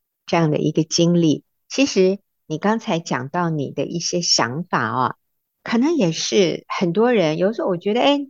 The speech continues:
我，我也会这样想啊，就是我们好希望我们是被喜欢的，我们非常不能接受别人不喜欢我，所以我很容易透过别人的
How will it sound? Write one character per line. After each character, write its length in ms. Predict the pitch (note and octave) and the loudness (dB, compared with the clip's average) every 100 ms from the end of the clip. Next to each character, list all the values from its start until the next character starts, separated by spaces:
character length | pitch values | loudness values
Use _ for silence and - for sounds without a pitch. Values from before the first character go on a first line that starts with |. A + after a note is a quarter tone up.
| _ | _
我， 240 | A3 A3 | 0 2
我 120 | G#3 D4+ | 4 2
也 140 | A3+ | 2
会 140 | G#3+ | -2
这 100 | G#3 | -2
样 140 | A3 F#3 | -4 -4
想 240 | - C#3 | -4 -6
啊， 260 | C3 C3 D#3 _ _ _ | -6 -10 -10 _ _ _
就 80 | D4+ | -10
是 340 | - G#3+ - _ _ _ _ | -4 -4 -4 _ _ _ _
我 120 | - G#3 | -4 -2
们 140 | C#4+ | -2
好 240 | - - | -6 -8
希 360 | D#3 - - F#3 | -8 -6 -4 -2
望 380 | F3+ E3+ D3 E3 _ _ _ _ _ | -2 -2 -4 -10 _ _ _ _ _
我 100 | D3+ | -4
们 140 | C#3+ D3+ | -2 -2
是 200 | - F3 | -2 0
被 220 | E3 D3+ | 2 0
喜 300 | - - - | 0 -2 -4
欢 320 | - A#2 A#2 | -8 -8 -8
的， 180 | A#2 E3+ _ _ _ _ _ _ _ | -12 -18 _ _ _ _ _ _ _
我 80 | F3 | 2
们 160 | F3 | 2
非 460 | F3 - B3+ B3 B3 | 2 0 2 2 2
常 680 | - - E3 C#3 D3 D3+ E3+ _ _ _ | -4 -6 -2 -2 -2 -6 -8 _ _ _
不 80 | A#3 | 2
能 360 | A3 E3 D#3 E3+ | 4 4 2 0
接 300 | - G#3+ G#3 | 0 0 0
受 420 | - A#3 D#3 - _ _ _ _ _ | -2 -2 -4 -6 _ _ _ _ _
别 160 | E3+ E3+ | 2 4
人 180 | F#3 F#3+ | 4 0
不 80 | |
喜 240 | A#3+ - - | -2 -4 -4
欢 320 | - C#3 C#3+ | -4 -4 -4
我， 240 | C3 - - _ _ _ _ _ _ _ _ | -8 -10 -12 _ _ _ _ _ _ _ _
所 180 | G#3 D4 | -8 -2
以 80 | D4 | 0
我 240 | A3+ E3 | 2 2
很 280 | D#3+ G3 F3+ | 0 -4 -2
容 240 | E3+ F#3 | -2 -2
易 180 | B3 B3 | -2 -4
透 340 | G#3 - A#3 G#3 | -6 -6 -6 -4
过 260 | G3+ F#3+ | -2 -2
别 320 | F3 - D3+ D#3+ | -2 -2 0 0
人 340 | E3 C#3+ D3+ | -2 -2 -4
的 320 | D#3+ D3+ C3+ | -2 0 -2